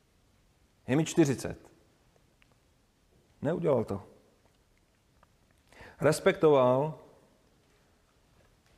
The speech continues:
vůli svého pozemského i nebeského otce a důvěřoval v Boží zaslíbení. Spolehal se na Hospodina a do jeho rukou vložil své hledání partnerky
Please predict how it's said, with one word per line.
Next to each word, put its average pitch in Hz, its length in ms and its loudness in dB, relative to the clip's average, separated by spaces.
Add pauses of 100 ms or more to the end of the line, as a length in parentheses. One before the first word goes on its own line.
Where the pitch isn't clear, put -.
(100)
vůli 165 580 2 (580)
svého 131 260 0
pozemského 151 680 -2
i 151 60 -2
nebeského 143 460 -4
otce 104 440 -6 (720)
a - 80 -14
důvěřoval 127 640 0
v 117 40 -8
Boží 117 240 -8
zaslíbení. 104 680 -8 (1800)
Spolehal 143 420 2
se 143 160 2
na 139 80 4
Hospodina 147 600 0
a 120 160 0
do 123 180 0
jeho 143 200 2
rukou 123 380 2 (260)
vložil 123 540 2
své 139 300 2
hledání 131 720 2 (520)
partnerky 120 640 -2